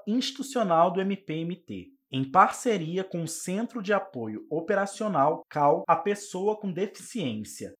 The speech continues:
e com as Procuradorias de Justiça especializadas na defesa da cidadania,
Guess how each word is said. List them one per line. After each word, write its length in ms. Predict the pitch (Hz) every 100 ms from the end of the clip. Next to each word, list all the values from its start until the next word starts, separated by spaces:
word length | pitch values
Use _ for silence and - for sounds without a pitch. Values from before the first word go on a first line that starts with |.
| _
e 60 | 139
com 180 | - 156
as 160 | -
Procuradorias 920 | - 202 233 254 233 214 180 165 214 190
de 80 |
Justiça 720 | 202 214 - - 113 - 104 -
especializadas 1160 | 117 - 160 190 190 175 135 143 156 175 - -
na 100 | 139
defesa 540 | 156 - 151 170 185
da 160 | 156 131
cidadania, 880 | - 202 220 226 190 156 170 175